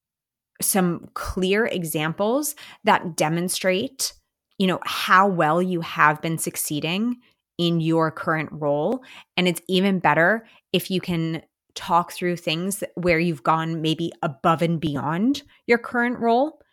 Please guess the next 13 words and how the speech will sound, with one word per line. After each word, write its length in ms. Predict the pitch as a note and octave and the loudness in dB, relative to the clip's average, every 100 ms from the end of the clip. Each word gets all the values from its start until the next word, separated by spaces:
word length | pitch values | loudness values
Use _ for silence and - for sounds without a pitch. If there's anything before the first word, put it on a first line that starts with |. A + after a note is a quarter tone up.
| _ - | _ 0
right? 240 | F3+ - _ _ _ _ _ _ _ - | 0 -2 _ _ _ _ _ _ _ 0
And 300 | G#3 G3+ F#3 - - - _ | 2 2 -2 -12 -20 -20 _
I 80 | G3+ | 0
mean, 380 | G#3+ A#3 A#3+ - - D#3+ | 2 2 -2 -6 -10 0
get 320 | G3+ A3+ - _ _ _ _ - | 2 2 0 _ _ _ _ -8
specific, 880 | - - G3+ F3+ - C#3+ F3+ - - _ _ _ | -4 -2 0 -2 -4 -8 -10 -14 -20 _ _ _
right? 340 | F3 E3+ F#3+ - _ | 0 0 0 -8 _
So 440 | - F#3+ F3 - _ _ _ - | 6 6 6 0 _ _ _ -10
g-, 80 | G3+ - - - - _ | -10 -10 -16 -14 -14 _
pull 400 | - - A#3+ C4+ | 4 6 8 6
concrete 880 | C#4 - - G3+ A3+ - G3+ G3 - - _ _ _ | 4 -6 0 0 0 -2 -4 -4 -8 -20 _ _ _
examples 920 | G3+ F3 E3 D#3+ D#3+ G3+ A#3+ D4+ - - _ _ - | -2 0 0 -2 -2 -2 -2 -4 -8 -10 _ _ 0
of 460 | G3 F#3 E3+ F#3+ | 4 4 2 -2